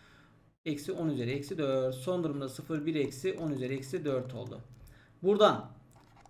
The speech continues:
K A eşittir. On üzeri eksi dört çarpı on üzeri eksi dörtten on üzeri eksi sekiz bölü sıfır bir eksi on üzeri eksi dört mü?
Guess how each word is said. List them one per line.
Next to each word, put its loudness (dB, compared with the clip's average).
K 2
A 8
eşittir. -2
On -2
üzeri 4
eksi 0
dört 2
çarpı 0
on 0
üzeri 0
eksi -4
dörtten -2
on 0
üzeri 0
eksi -2
sekiz -4
bölü 2
sıfır -2
bir 2
eksi -2
on -2
üzeri 2
eksi -2
dört 2
mü? -4